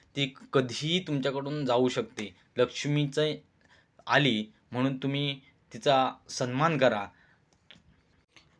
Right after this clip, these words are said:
माझी तिथल्या सेवकांना हीच विनंती आहे की एवढ्या रांगेतून धक्काबुक्की खात जे लोक येत आहेत, त्यांना तुम्ही चांगल्याने दर्शन द्या.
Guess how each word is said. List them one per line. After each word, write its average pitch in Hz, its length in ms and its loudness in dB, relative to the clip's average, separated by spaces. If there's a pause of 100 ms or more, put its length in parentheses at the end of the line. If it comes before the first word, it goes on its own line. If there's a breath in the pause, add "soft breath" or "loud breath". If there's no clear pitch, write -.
माझी 120 480 -4
तिथल्या 120 300 -2
सेवकांना 123 560 0
हीच 120 340 -4
विनंती 123 400 2
आहे 113 280 -2 (420 loud breath)
की 113 340 -4 (340 soft breath)
एवढ्या 120 340 2
रांगेतून 117 640 0
धक्काबुक्की 113 680 -2
खात 113 220 -2 (320)
जे 113 180 0
लोक 110 220 0
येत 120 260 2
आहेत, 104 120 0 (380 loud breath)
त्यांना 123 240 0
तुम्ही 127 240 -2
चांगल्याने 131 540 2
दर्शन 117 520 0
द्या. 110 180 2